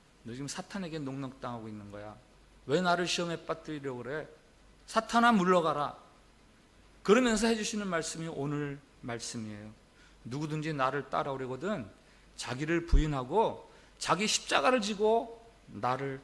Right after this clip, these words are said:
따를 것이니라." 한번 따라해 주시겠습니까? "누구든지 나를 따라오려거든 자기를 부인하고 자기 십자가를 지고 나를 따를 것이니라."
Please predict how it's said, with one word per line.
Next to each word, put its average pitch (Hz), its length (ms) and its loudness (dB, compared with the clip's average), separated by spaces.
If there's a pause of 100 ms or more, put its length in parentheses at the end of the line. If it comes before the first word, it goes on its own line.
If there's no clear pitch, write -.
따를 127 300 -6
것이니라." - 580 -12 (1800)
한번 123 260 -8
따라해 147 300 -4
주시겠습니까? 135 800 -8 (460)
"누구든지 196 800 4
나를 180 420 8
따라오려거든 160 880 4 (2000)
자기를 196 500 2
부인하고 214 720 8 (1300)
자기 - 280 2
십자가를 277 640 10
지고 302 380 10
나를 196 400 8
따를 180 260 2
것이니라." 107 600 -4